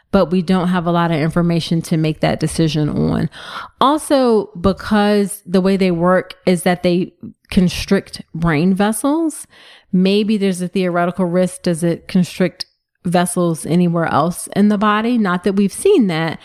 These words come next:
but you do have to be careful about that. So sumatriptan can be used, Imitrex can be used in certain circumstances, but that's really gonna be in consultation with your neurologist to use it in as safely as a way, use it as safely as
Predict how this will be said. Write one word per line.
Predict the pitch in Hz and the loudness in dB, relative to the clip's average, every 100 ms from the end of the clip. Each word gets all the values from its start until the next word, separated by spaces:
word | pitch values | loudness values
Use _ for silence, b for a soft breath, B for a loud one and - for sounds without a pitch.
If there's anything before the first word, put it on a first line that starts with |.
| B B - | B B -2
but | 196 | 0
you | 190 | 2
do | 190 208 | 2 2
have | 196 185 | 2 0
to | 185 | -4
be | 170 | -4
careful | - 180 160 156 | -2 -2 0 -2
about | 156 160 151 - | -2 -2 -4 -4
that. | - - | -4 0
So | 208 | 0
sumatriptan | 196 311 339 - 277 - 247 233 - | 2 2 0 0 -2 0 0 0 -2
can | 233 226 | 0 2
be | 226 | 2
used, | 196 185 185 180 | 0 2 0 0
Imitrex | 196 202 208 190 - | -2 0 0 -2 -4
can | - 202 202 | 0 2 2
be | 202 | 0
used | 175 180 175 170 | 0 0 0 -2
in | - 170 | -2 -2
certain | - 180 165 | -2 -2 0
circumstances, | - 220 220 202 208 190 180 180 160 | 0 0 2 0 2 0 2 -2 -2
but | 175 | 0
that's | 175 - | 0 -2
really | 170 175 175 | 0 2 2
gonna | 170 165 | 2 2
be | 165 160 | 0 0
in | 160 | -2
consultation | - 170 - 160 165 - 165 | 0 0 0 0 0 2 0
with | 160 170 | 0 0
your | 156 | 0
neurologist | 160 190 226 220 208 196 196 - B B B B B | 2 2 2 2 0 -2 -2 -10 B B B B B
to | - | 0
use | 196 185 185 175 | 2 4 2 0
it | 165 | -2
in | - 165 | -2 -2
as | - 160 | 0 -2
safely | - 170 160 - 165 160 | 0 -2 -2 0 0 2
as | 160 156 | 0 0
a | |
way, | 160 156 147 151 156 - _ _ _ _ | 0 0 0 -2 -4 -10 _ _ _ _
use | 208 208 269 247 | 2 4 4 0
it | 185 | -2
as | 196 202 | -2 -2
safely | - 208 190 180 170 - | 0 0 -2 -4 -6 -4
as | 156 147 156 | -2 -2 -4